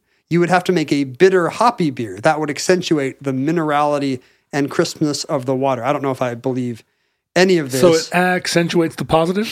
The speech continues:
Speaker 1: <laughs> The positive P H, I guess,
Speaker 2: Uh-huh.
Speaker 1: in this case.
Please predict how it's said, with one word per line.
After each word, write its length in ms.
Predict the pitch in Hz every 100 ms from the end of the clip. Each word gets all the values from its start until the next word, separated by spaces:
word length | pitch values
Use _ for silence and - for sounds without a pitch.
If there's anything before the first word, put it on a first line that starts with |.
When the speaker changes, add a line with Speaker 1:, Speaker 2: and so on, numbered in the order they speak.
| - -
Speaker 1:
<laughs> 640 | 151 170 - - - - -
The 160 | 165
positive 500 | - 180 180 165 139
P 240 | - 170 165
H, 340 | 185 127 - -
I 100 | 135
guess, 280 | 120 135 110
Speaker 2:
Uh-huh. 300 | 110 160 170 _ _
Speaker 1:
in 160 | 160 135
this 180 | 135 -
case. 380 | - 113 113